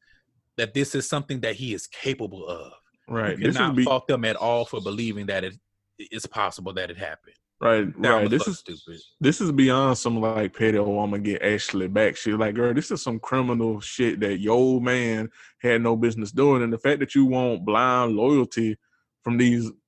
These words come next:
Speaker 2: women on something serious, like, if it's petty going back and forth shit, okay, that's one thing. I mean, you still the bozo, but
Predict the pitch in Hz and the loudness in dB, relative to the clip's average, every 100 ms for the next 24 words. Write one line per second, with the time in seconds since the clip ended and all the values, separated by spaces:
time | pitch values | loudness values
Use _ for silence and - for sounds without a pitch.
0 | _ 117 117 117 113 110 127 - 170 131 | _ 0 2 4 2 2 0 2 2 0
1 | - - 156 135 110 123 123 143 269 - | 0 6 8 8 6 2 2 0 -4 -4
2 | 185 196 180 160 151 156 139 139 135 123 | -2 2 4 4 2 2 4 2 0 0
3 | 151 135 - 135 139 - 120 123 117 110 | 2 2 0 0 0 2 4 2 0 -6
4 | 101 107 135 143 160 196 156 131 135 127 | -2 0 2 2 2 0 2 2 2 2
5 | 117 117 | 0 0